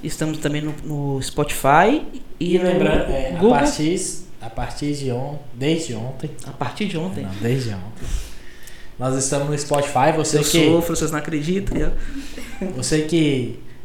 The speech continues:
Speaker 2: é, gosta, que tem o Spotify, gosta de ouvir podcast pelo Spotify, é só procurar aí do Copo Podcast. Acabando aqui, amanhã vai tá no... Eita, eu tô quase caindo ali, olha só.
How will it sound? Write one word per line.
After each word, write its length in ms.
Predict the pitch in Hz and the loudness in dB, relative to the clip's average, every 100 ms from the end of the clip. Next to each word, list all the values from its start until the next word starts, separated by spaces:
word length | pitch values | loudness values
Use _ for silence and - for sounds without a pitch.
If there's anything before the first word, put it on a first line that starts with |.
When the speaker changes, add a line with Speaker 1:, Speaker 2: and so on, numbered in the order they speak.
| - | -10
Speaker 2:
é, 220 | 107 120 | -8 -6
gosta, 400 | 117 131 139 151 | -2 -2 -2 -4
que 140 | 123 123 | -6 -6
tem 180 | 143 151 | -2 -4
o 40 | |
Spotify, 460 | - 131 127 131 131 | -2 -4 -2 -4 -2
gosta 220 | 131 139 | 0 2
de 60 | 143 | 0
ouvir 180 | 123 123 | 0 0
podcast 520 | 127 120 120 117 - | -2 -2 -4 -6 -4
pelo 160 | 120 | -4
Spotify, 400 | 120 120 117 - 120 | -4 -6 -6 -4 -4
é 40 | |
só 140 | - 143 | -2 -2
procurar 360 | 147 - 127 | -2 -2 -2
aí 140 | 120 123 | -2 -2
do 120 | 127 | -4
Copo 300 | - 127 127 | -4 -4 -4
Podcast. 540 | 120 - 110 123 - 170 185 - - - | -6 -6 -6 -6 -6 -8 -8 -8 -10 -8
Acabando 420 | - 120 123 139 | -4 -2 2 4
aqui, 220 | 123 127 | 4 2
amanhã 400 | 131 139 123 127 | 0 0 0 0
vai 140 | 135 127 | 0 -2
tá 440 | 120 113 113 113 113 | -2 -2 -4 -6 -6
no... 240 | 110 107 101 - - - - - - - - - - - 107 | -6 -6 -6 -8 -10 -10 -10 -10 -10 -10 -10 -10 -10 -8 -8
Eita, 220 | 160 - | -8 -6
eu 100 | 156 | -6
tô 80 | - | -6
quase 280 | 117 135 156 | -6 -6 -6
caindo 240 | - 101 104 | -6 -6 -6
ali, 160 | 139 | -6
olha 100 | 135 | -6
só. 120 | - | -6